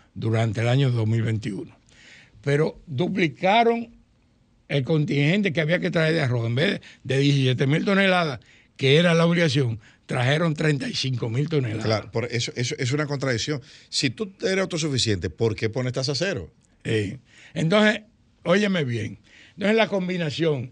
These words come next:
Speaker 1: de buena cosecha, altas importaciones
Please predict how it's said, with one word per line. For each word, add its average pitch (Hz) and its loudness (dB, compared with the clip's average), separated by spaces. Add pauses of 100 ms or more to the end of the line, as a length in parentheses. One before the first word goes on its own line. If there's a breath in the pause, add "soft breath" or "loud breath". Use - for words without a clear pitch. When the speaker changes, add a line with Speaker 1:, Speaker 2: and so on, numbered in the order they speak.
Speaker 1:
de 135 -4
buena 196 0
cosecha, 143 -4 (840 soft breath)
altas 190 2
importaciones 147 -2